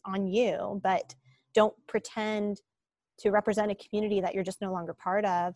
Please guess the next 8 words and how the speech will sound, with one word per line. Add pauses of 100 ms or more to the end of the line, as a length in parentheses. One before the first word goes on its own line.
and
also
take
taxpayers'
dollars
as
your
salary